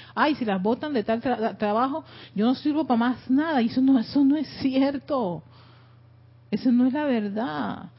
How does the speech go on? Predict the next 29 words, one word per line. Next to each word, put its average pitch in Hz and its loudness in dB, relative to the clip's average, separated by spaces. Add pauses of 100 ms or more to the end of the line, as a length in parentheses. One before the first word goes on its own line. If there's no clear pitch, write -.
(140)
Ah, 240 -4
porque 262 -2
que 226 -2
si - -10
yo 294 0
no 320 -6 (140)
hago 302 0
esto, 381 0
yo 294 -2
no 330 -6
sirvo 339 0
pa' 247 -4
más 370 -2
nada. 262 2 (1900)
Y 175 -10
yo 156 -8
dije, 180 -8 (220)
"Chuleta". - -16
Y 220 2
a 202 4
veces 233 2
cua-, 220 0
cuando 190 0
yo 208 2
escuchaba 220 -4
eso, 208 -6
yo 196 -4
decía, 196 -4
"Ay, 214 -8